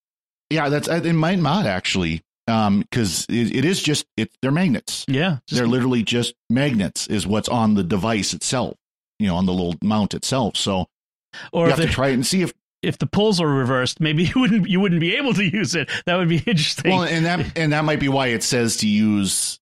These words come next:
Speaker 1: um, the little
Speaker 2: The metal.
Speaker 1: metal thing on the case itself,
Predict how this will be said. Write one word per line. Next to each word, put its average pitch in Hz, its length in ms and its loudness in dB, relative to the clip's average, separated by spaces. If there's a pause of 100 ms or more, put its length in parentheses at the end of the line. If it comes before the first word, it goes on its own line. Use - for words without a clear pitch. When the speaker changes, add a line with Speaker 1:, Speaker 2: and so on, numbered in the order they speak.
Speaker 1:
um, 82 540 -2 (560)
the 117 80 0
little 101 320 0 (100)
Speaker 2:
The 131 100 -2
metal. 117 280 0
Speaker 1:
metal 127 240 0
thing 92 360 0
on 113 280 0
the 92 100 0
case - 460 -4
itself, 110 500 -4